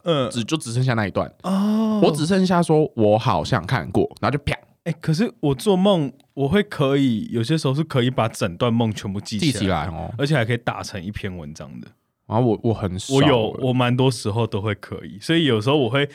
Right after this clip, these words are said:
Speaker 1: 而且甚至那个感觉会很微妙，就是，就是你很像一个旁观者看这一切，
Speaker 2: 嗯。
Speaker 1: 可是你要让它发生。
Speaker 2: 啊，对，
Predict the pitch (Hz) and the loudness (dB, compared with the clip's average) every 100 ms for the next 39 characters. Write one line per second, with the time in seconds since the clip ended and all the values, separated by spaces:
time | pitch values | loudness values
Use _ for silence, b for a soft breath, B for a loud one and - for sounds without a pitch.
0 | B - 208 190 208 202 175 139 110 101 | B 2 2 4 4 4 2 0 -2 0
1 | 131 147 101 92 110 117 120 120 120 b | 0 0 -2 -4 -4 -4 -4 -4 -4 b
2 | b b b - 190 214 160 101 139 110 | b b b -4 0 2 2 0 0 0
3 | 165 170 131 123 107 113 117 123 - - | 0 -2 0 0 0 0 -2 -2 -6 -6
4 | 131 98 85 - 139 92 - - - - | -6 -6 -8 -2 -2 -2 -6 -8 -6 -8
5 | b 127 123 98 120 131 151 139 110 117 | b -4 -2 -2 -4 -4 -2 -2 0 -2
6 | - 139 120 110 104 95 85 - - - | -6 -4 -2 -2 -6 -10 -10 -14 -18 -18
7 | _ 208 - B B _ 233 170 - | _ -2 -2 B B _ 0 0 -2